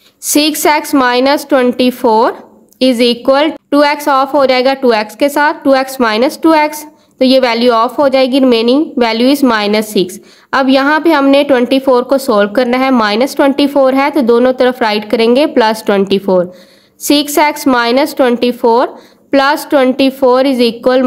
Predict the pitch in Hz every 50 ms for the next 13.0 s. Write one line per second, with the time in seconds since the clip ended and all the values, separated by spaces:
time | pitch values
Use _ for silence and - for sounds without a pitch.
0 | 233 214 208 202 208 226 262 302 - - - 311 330 339 - - - - - _
1 | _ _ _ _ _ 277 277 269 294 311 302 - - - 247 220 208 214 214 -
2 | 294 381 494 494 - - - - - 226 202 185 180 185 - - - - - _
3 | _ _ 233 247 254 247 254 269 285 285 - 302 277 277 247 294 285 285 294 285
4 | 285 277 277 262 247 254 - - 262 254 240 262 262 262 269 254 247 254 277 269
5 | 269 269 262 254 254 - 214 208 208 220 214 - 262 262 247 247 247 247 240 233
6 | 262 320 427 - - - - _ _ 233 247 254 247 247 262 277 285 269 262 254
7 | 254 247 254 269 269 262 - 294 285 277 285 - 302 294 294 294 294 - - -
8 | - _ _ _ _ _ _ 240 262 240 233 254 254 240 254 - 277 269 269 320
9 | 330 - - - - - 240 247 240 233 247 262 262 262 - 285 277 285 277 294
10 | 285 247 233 226 233 247 269 294 320 311 - - - - _ _ _ _ 269 262
11 | 254 254 - 339 330 349 320 294 294 294 294 294 320 311 302 - 269 277 - -
12 | 277 262 247 226 208 202 214 226 233 233 - 277 247 247 240 240 240 240 269